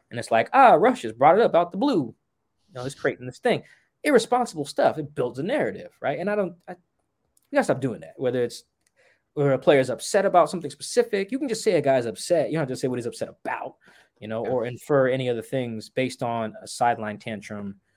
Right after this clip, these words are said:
Speaker 1: or, or whatever, you know. So I just think we gotta be more careful with that. We,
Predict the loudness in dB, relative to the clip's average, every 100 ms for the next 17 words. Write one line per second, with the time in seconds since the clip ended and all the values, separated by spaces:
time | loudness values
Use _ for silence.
0 | _ _ _ -4 -4 2 2 2 0 -2
1 | -2 -8 -18 _ -16 -16 -6 -4 0 -2
2 | -2 0 0 2 -2 0 0 0 -4 -4
3 | -6 -6 -6 0 2 2 0